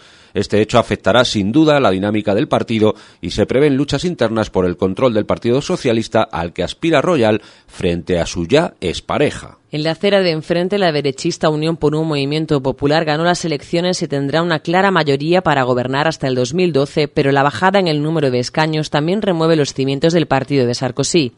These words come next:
Speaker 2: Poco después de conocerse los resultados, así reaccionaban los militantes del partido en su cuartel general de las elecciones. Identificaban el tema del aumento de la T V A, el impuesto de valor añadido, como asunto que explica la subida socialista.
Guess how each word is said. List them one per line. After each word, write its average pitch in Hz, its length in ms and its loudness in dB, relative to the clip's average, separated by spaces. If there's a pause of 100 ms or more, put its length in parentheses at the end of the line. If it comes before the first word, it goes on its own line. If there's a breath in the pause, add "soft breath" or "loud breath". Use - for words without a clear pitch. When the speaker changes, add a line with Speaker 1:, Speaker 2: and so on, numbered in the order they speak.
Speaker 2:
Poco 170 220 4
después 170 300 4
de 170 100 4
conocerse 156 520 0
los 160 80 4
resultados, 160 640 0
así 180 240 -2
reaccionaban 190 640 2
los 156 160 4
militantes 156 540 -2
del 165 140 0
partido 165 460 2
en 160 80 2
su 147 180 -2
cuartel 147 380 0
general 151 400 2
de 135 100 0
las 120 160 -4
elecciones. 131 720 0 (140)
Identificaban 147 720 0
el 151 120 0
tema 160 200 0
del 160 120 4
aumento 156 400 2
de 156 100 4
la 139 100 2
T 175 160 2
V 143 160 4
A, 175 160 4 (180 loud breath)
el 127 120 -4
impuesto 139 400 0
de - 20 4
valor 143 220 4
añadido, 147 460 4
como 151 220 2
asunto 220 440 2
que - 80 0
explica - 480 0
la 143 80 4
subida 131 360 2
socialista. 127 760 -2